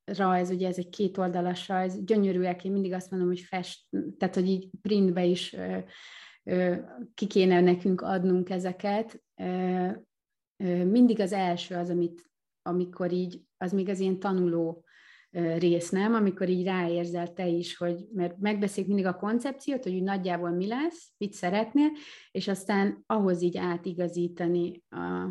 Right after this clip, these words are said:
a stílust, meg így rátalálni arra, meg azt, hogy nekem is, <laughs> nekem is tetszene, szerintem ez, ez így, ez így, ö,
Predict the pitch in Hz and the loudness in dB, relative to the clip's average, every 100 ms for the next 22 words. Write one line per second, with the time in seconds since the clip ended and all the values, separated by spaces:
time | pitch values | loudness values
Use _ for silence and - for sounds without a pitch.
0 | 180 - 185 - 214 202 185 180 175 - | -8 -8 -8 -2 2 4 4 4 0 -2
1 | 180 165 165 170 208 190 - 180 170 170 | 0 0 0 0 -2 -2 -4 -2 0 0
2 | 175 170 170 180 180 208 - 190 226 233 | 0 0 0 -2 -2 -4 -2 0 2 4
3 | 220 - - - _ _ 320 - 302 254 | 2 2 -6 -14 _ _ 2 4 0 -4
4 | - - - - 330 269 339 254 254 254 | -6 -12 -12 -10 0 2 4 2 2 0
5 | 233 247 247 240 247 226 233 233 233 - | -2 -2 -2 -4 -4 -6 -4 -4 -4 -8
6 | - - - 202 214 220 208 - _ - | -18 -14 -6 -4 -2 -4 -8 -18 _ -2
7 | 208 220 220 196 - 208 | 0 0 -2 -6 -4 -2